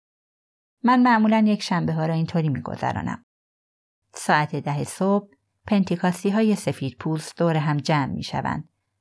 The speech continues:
تا مراسمی مذهبی و پر سر و صدا همراه موزیک بلند و موعظه برگزار کنند. در این مراسم برای بیماران دعا می کنند و به زبانهای مقدس حرف می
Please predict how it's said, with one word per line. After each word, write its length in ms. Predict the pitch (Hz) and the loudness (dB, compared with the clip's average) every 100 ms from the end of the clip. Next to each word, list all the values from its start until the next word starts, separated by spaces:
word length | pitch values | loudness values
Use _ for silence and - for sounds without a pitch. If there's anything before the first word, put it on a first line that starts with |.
| - | -2
تا 100 | 233 | 2
مراسمی 540 | 196 180 175 170 160 | 4 4 2 0 0
مذهبی 520 | 156 143 - 147 143 | 2 0 0 -2 0
و 80 | 147 | -2
پر 200 | 139 143 | 0 -2
سر 260 | 135 139 135 | -2 -2 -2
و 40 | |
صدا 500 | 135 151 143 147 139 - _ _ | -4 -4 0 0 -2 -6 _ _
همراه 400 | 170 160 165 143 | 0 2 0 0
موزیک 380 | 143 135 143 139 | -2 -4 -6 -4
بلند 580 | 156 156 180 190 196 196 - _ _ | -2 2 2 2 0 -2 -10 _ _
و 160 | 160 160 | 0 0
موعظه 460 | 147 143 151 156 | 0 0 0 0
برگزار 520 | 170 - - 117 104 98 | 0 -2 -8 -6 -6 -6
کنند. 420 | - - - - _ _ _ _ _ _ _ _ _ _ - | -6 -8 -10 -14 _ _ _ _ _ _ _ _ _ _ 0
در 120 | 247 | 4
این 140 | 262 | 4
مراسم 480 | 240 202 185 - 185 | 4 4 2 2 2
برای 300 | 175 160 151 | 4 4 2
بیماران 460 | 160 165 156 151 156 | 0 0 2 0 0
دعا 280 | 156 147 151 | 0 2 0
می 140 | 143 | -2
کنند 420 | - 139 143 147 | -4 -4 -2 -2
و 80 | 165 | -2
به 100 | 170 | -2
زبانهای 540 | 170 175 165 156 165 | 0 2 0 0 -2
مقدس 680 | 143 147 160 160 - 196 190 - | -2 -2 -2 -2 0 0 -2 -6
حرف 380 | 147 135 - | -2 -2 -4
می 60 | - | -12